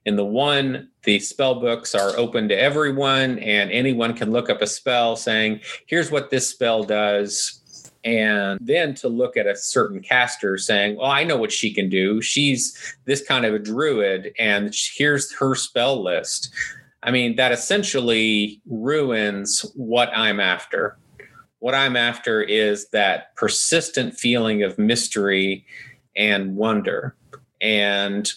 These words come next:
I mean, the alternative, which is probably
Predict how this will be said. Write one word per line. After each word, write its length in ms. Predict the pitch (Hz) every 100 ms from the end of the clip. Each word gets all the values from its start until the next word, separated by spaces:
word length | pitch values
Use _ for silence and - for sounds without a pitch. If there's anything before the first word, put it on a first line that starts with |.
| - _ _ - -
I 40 |
mean, 160 | 123 117
the 140 | 135
alternative, 840 | 127 - 233 220 110 107 107 - - - - _ _ _ _ _ - - 127
which 280 | 135 139 -
is 240 | 113 104
probably 680 | - - 170 131 120 107